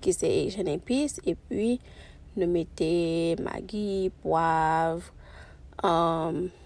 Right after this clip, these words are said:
paprika, et puis nous vider là-dedans, nous pour mariner li, pas oublier m'dou. Ça avec, um, menu, nous pour mettre là-dedans. So, um, c'est tout ça nous te mettez, et puis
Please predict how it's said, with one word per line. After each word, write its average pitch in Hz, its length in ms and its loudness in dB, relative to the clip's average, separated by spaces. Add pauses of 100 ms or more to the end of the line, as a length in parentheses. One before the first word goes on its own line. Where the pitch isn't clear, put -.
(440)
paprika, 175 880 2 (760)
et - 140 6
puis 185 240 4
nous 175 240 2
vider 175 320 0
là-dedans, 185 580 4
nous 165 140 2
pour - 160 -6 (140)
mariner 170 500 0
li, 208 100 2
pas 180 160 2
oublier 190 200 4
m'dou. 247 500 4 (840)
Ça - 180 4
avec, 180 240 8 (380)
um, 185 200 8
menu, 214 440 8
nous 208 120 8
pour 175 140 2 (260)
mettre 180 360 2
là-dedans. 160 480 4 (1600)
So, 208 560 8 (840)
um, 190 520 4
c'est 202 200 2
tout 202 180 4
ça 196 160 4
nous 185 140 4
te 185 80 4
mettez, 262 460 4
et 208 40 6
puis 269 460 0